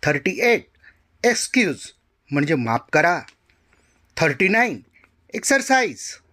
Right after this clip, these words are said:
म्हणजे सराव. फॉर्टी, एक्सप्लेन म्हणजे समजावणे. फॉर्टी वन, आय म्हणजे डोळा. फॉर्टी टू, एल्फ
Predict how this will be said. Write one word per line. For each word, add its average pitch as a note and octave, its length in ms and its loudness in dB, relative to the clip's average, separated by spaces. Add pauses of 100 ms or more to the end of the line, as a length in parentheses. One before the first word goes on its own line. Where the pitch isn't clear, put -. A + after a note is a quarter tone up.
(180)
म्हणजे B2 280 -4
सराव. B2 560 0 (800)
फॉर्टी, C4+ 540 0 (480)
एक्सप्लेन F#3+ 680 0 (460)
म्हणजे B2 220 -4
समजावणे. A#2+ 880 0 (960)
फॉर्टी C#4 360 2
वन, B3+ 400 2 (640)
आय C3+ 300 2 (640)
म्हणजे B3+ 240 2
डोळा. A#3+ 380 4 (1040)
फॉर्टी C#3+ 360 0 (320)
टू, D4 440 4 (1120)
एल्फ F#3+ 240 2